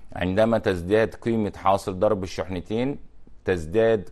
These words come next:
قيمة القوة المتبادلة بينهم، أقول له لأن بينهم تناسب طردي، عشان لما واحدة تزي-، ال-، حاصل ضرب الشحنتين يزيد القوة على طول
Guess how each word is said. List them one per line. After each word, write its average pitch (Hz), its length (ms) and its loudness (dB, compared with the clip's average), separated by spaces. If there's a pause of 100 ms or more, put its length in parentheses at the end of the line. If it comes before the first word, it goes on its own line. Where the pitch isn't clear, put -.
قيمة 107 320 -2
القوة 101 420 0
المتبادلة 90 540 -2
بينهم، 92 420 -2 (220)
أقول 87 180 -2
له 90 60 0
لأن 87 220 -2
بينهم 98 320 -2
تناسب 104 640 -4 (300)
طردي، 87 600 0 (180)
عشان 85 300 -8
لما 87 180 -2
واحدة 101 340 0
تزي-، 85 340 -8
ال-، 85 260 -4
حاصل 101 300 0
ضرب 98 140 0
الشحنتين 95 380 -8
يزيد 104 340 -4 (200)
القوة 98 380 0
على 85 160 0
طول 92 260 -4